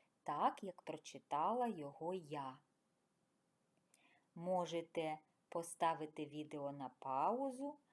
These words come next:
або ще раз прослухати, як читаю я. Ну а тепер уже, діти, будемо виконувати письмове завдання.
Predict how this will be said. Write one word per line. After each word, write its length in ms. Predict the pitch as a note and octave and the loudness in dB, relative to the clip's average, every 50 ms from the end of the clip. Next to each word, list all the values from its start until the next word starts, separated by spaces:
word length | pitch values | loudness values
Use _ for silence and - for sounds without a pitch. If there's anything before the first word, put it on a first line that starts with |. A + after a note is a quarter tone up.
| _ _ _ | _ _ _
або 360 | - E3+ E3 D#3 - D#3+ D#3 D3+ | -2 -2 -2 -2 -2 -6 -8 -6
ще 420 | - - - - - D#3 F3 A3 | -6 -6 -6 -4 -2 0 0 2
раз 220 | C#4 D#4 D#4 - | 2 2 0 0
прослухати, 1080 | - - - B3+ B3 B3 - - - A#3 B3 B3 B3 - - B3 B3+ B3+ - B3+ B3+ C4+ - | -4 0 0 2 2 2 -2 -4 -2 -2 0 0 -2 -2 -2 -4 -4 -2 -4 -4 -4 -4 -8
як 400 | F3+ D3 C#3+ D3+ D#3+ G#3+ - - | -14 -6 -2 0 0 0 -2 -6
читаю 760 | - - - C4 B3+ - - C#3+ C#3 D3 D#3 D#3+ D#3+ E3 D#3+ | -12 -8 -8 -8 -8 -4 -4 -4 -2 -2 -4 -6 -8 -10 -10
я. 260 | C#3+ C#3+ C3 C3 C3+ - _ _ _ _ _ _ _ _ _ _ _ _ _ _ _ _ _ _ _ _ _ _ _ _ _ _ _ _ _ _ _ _ _ _ _ _ _ _ _ _ _ _ _ _ _ _ _ _ _ - - _ - - - _ _ _ _ _ _ _ _ _ _ _ _ - | -4 -2 -2 -2 -2 -6 _ _ _ _ _ _ _ _ _ _ _ _ _ _ _ _ _ _ _ _ _ _ _ _ _ _ _ _ _ _ _ _ _ _ _ _ _ _ _ _ _ _ _ _ _ _ _ _ _ -18 -18 _ -16 -18 -18 _ _ _ _ _ _ _ _ _ _ _ _ -8
Ну 180 | F3+ F#3+ G3 | -4 0 2
а 180 | F3+ D#3+ D#3 D#3 | 2 2 2 0
тепер 720 | - - D3 C3 - - - C3+ C#3+ F3 A3+ C4+ D#4+ E4+ | -2 -2 -4 -4 -4 -2 -2 2 6 8 10 10 10 8
уже, 260 | E4 D4 B3 C4 B3 | 6 2 4 4 4
діти, 580 | - D#3+ D#3+ E3 E3 D#3+ D3+ - - C#3+ B2 - - _ _ _ _ _ _ _ _ _ _ _ _ _ _ _ _ _ _ _ _ _ _ _ _ - - _ _ _ _ - | 4 2 -6 -8 -8 -8 -10 -10 -10 -10 -10 -10 -12 _ _ _ _ _ _ _ _ _ _ _ _ _ _ _ _ _ _ _ _ _ _ _ _ -18 -18 _ _ _ _ -16
будемо 800 | C#3+ C3+ D3 D3 D#3 G3+ G#3+ A3 C#4+ C#4+ D4 D4+ D4+ D#4 D4+ - - | -14 -10 -6 0 0 2 6 6 6 6 8 6 4 4 0 -8 -12
виконувати 1000 | E3 D3+ D#3+ D3+ D#3 - - D3 C#3+ D3+ D#3+ F3+ G3+ G#3+ B3+ C4 C4 - C4 B3 | -6 -2 -2 -2 -2 -2 -4 -2 -2 -2 -2 -2 -2 2 0 0 0 0 -6 -6
письмове 720 | - - E3 D#3 - - - C#3+ C#3 D3 D3+ D3+ F3+ F3 | -4 -6 -6 -6 -6 -8 -6 -2 -2 -2 -2 0 -2 -4
завдання. 840 | E3 E3 E3 D#3+ D#3 - - - D3+ C#3+ - C3 A#2 A2 - B3 | -4 -4 -6 -6 -6 -8 -6 -4 -4 -4 -4 -6 -8 -10 -12 -14